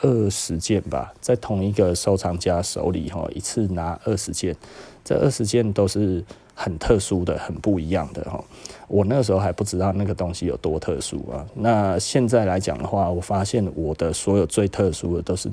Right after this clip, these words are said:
那一个、那一个、那一个人卖给我的吼，就同一个人，然后他有二十件，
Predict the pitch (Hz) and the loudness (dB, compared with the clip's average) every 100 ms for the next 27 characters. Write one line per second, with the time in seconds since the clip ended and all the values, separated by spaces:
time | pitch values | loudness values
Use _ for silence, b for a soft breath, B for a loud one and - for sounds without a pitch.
0 | 90 - 104 107 104 - - B B B | -6 -6 -4 -4 -2 -4 -4 B B B
1 | B B - 104 104 98 85 80 85 104 | B B 0 2 4 4 2 2 -2 -4
2 | 101 101 110 85 78 78 - 110 95 80 | -2 0 2 0 0 -6 -4 -2 0 0
3 | 85 85 - 69 - - - B B - | 0 0 -2 -6 -8 -10 -12 B B -2
4 | 98 98 98 92 113 101 85 90 87 98 | -2 0 -2 0 4 2 2 -2 -2 0
5 | 101 90 95 87 - 87 | 0 2 0 0 -4 -4